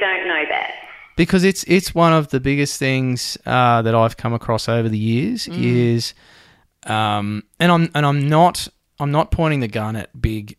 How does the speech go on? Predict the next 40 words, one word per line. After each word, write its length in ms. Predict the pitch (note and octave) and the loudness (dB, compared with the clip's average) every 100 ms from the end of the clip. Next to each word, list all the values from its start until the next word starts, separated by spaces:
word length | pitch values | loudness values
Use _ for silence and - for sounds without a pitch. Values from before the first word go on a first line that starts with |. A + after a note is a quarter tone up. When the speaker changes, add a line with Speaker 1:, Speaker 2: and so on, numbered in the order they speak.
| A#2+ | -10
Speaker 2:
builders 420 | A2 A2 G#2+ G2+ | -8 -6 -6 -8
or 80 | G2 | -8
big 200 | G#2 G#2 | -8 -8
contractors 680 | - A#2 B2 G#2+ G2 F2+ F2 | -6 -6 -4 -6 -4 -8 -8
because, 520 | G#2 - A2+ G#2 G2+ | -10 -6 -4 -2 -2
as 220 | C#3+ B2 | -4 -2
you've 200 | A#2 B2 | -2 -4
pointed 280 | - A#2+ A2 | -4 -2 -2
out 120 | G#2 | -2
as 100 | F#2+ | -4
well, 180 | G#2 A2 | -4 -4
Fiona, 340 | - A2+ F2+ F#2+ | -4 -4 -4 -4
there's 120 | G#2+ | -6
some 120 | A2 | -6
fantastic 580 | - C3+ C3+ D#3+ - - | -4 -4 -2 -4 -4 -4
companies 420 | B2+ C#3 D3 C3+ | -4 -2 -2 0
out 160 | B2+ B2+ | 0 0
there 220 | C3 C3 | -2 0
that 120 | A#2+ | -2
are 40 | |
doing 300 | G#2+ B2 C#3+ | -2 0 0
the 80 | C#3 | 0
right 220 | C3 B2 | 2 0
thing, 300 | - B2+ B2 A#2+ | 0 -4 -2 -2
that 80 | |
are 60 | G#2 | -2
working 400 | G2 A#2+ - A#2+ | -2 -2 -4 -4
with 180 | A#2+ - | -6 -2
their 180 | A2+ A2+ | -2 -2
s-, 180 | - - | -6 -10
their 340 | A#2 A2 G#2+ G2+ - - - - | -6 -4 -2 -4 -10 -18 -18 -16
subby 320 | - B2+ A#2+ | -4 -2 -2
trades. 600 | A2 A#2+ A#2 A#2 A#2 - - _ _ _ _ _ _ - | -4 0 0 0 -2 -8 -14 _ _ _ _ _ _ -4
And 500 | C3+ C3+ C3+ B2+ A#2+ _ | 0 0 0 -2 -6 _
I 140 | B2+ B2 | -2 2
also 340 | B2 B2+ C3 | 2 0 0
hear 420 | A2 G#2 A#2 A2 G2+ | 0 -2 -2 -2 -2
some 360 | - G2+ G2+ | -2 -2 -2
pretty 340 | - - C#3+ C3+ | -4 -2 -2 -2
horrendous 1080 | G#2+ G#2 G2 G2+ A#2+ A#2+ G2+ F#2 - - | -2 -4 -2 -4 -2 0 -2 -2 -6 -10